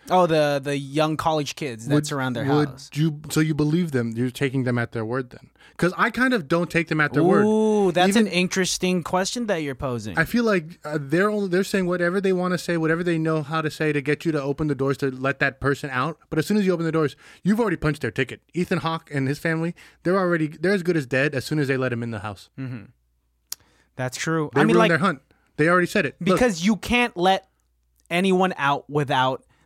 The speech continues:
Speaker 1: the possibility of letting someone in.
Speaker 2: Think about how quickly he killed his friend. Remember, we were shook when the leader of the freaks killed his friend
Speaker 1: Yeah, because
Speaker 2: just
Speaker 1: he
Speaker 2: for
Speaker 1: was
Speaker 2: going
Speaker 1: interrupting
Speaker 2: crazy.
Speaker 1: him. Yes.
Speaker 2: Yeah.
Speaker 1: Just shot him. And he said, uh, "And just to let you know, full disclaimer, that was my friend,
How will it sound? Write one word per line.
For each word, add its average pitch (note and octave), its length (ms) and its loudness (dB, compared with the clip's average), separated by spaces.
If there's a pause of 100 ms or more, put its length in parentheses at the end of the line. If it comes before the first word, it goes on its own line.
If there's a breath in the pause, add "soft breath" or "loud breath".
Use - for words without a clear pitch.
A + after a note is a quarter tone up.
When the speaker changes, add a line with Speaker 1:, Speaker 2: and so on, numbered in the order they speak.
Speaker 1:
the C#3 80 -4
possibility C3 640 -2
of A#2 100 -6
letting A2+ 220 -8
someone A2 320 -10
in. G#2 240 -16 (120)
Speaker 2:
Think F3 200 0
about F#3 340 -2
how D#3 180 0
quickly D#3+ 380 -4
he C#3 100 -8
killed C#3+ 220 -2
his B2 140 -4
friend. A#2 240 -2
Remember, C3+ 200 0
we E3 140 2
were D#3 100 2
shook - 400 -4
when C3+ 220 -2
the B2 100 -2
leader C#3+ 280 0
of B2 80 -6
the B2 80 -6
freaks C3+ 360 -6
killed C3+ 220 -4
his B2+ 100 -2
friend B2 380 -4
Speaker 1:
Yeah, E3+ 220 2
because D3+ 220 -2
Speaker 2:
just C#3+ 80 2
Speaker 1:
he F3 40 4
Speaker 2:
for D#3+ 80 4
Speaker 1:
was C#3+ 80 2
Speaker 2:
going B2+ 160 2
Speaker 1:
interrupting B2+ 480 2
Speaker 2:
crazy. B2 80 -8
Speaker 1:
him. G#2+ 120 -8
Yes. B2 160 -6
Speaker 2:
Yeah. C3 140 2 (440 soft breath)
Speaker 1:
Just - 180 0
shot G3+ 220 6
him. D#3 100 0
And C#3 100 -6
he D#3 60 -4
said, D#3 300 -2 (400 soft breath)
uh, D3+ 320 4
"And D#3 180 -2
just D#3+ 200 0
to G3+ 60 0
let F3+ 220 0
you G#3+ 60 0
know, B2 260 -4 (140)
full E3 240 0
disclaimer, C#3+ 460 -2
that C#3 200 2
was F3 140 0
my C#3 100 0
friend, B2 420 -4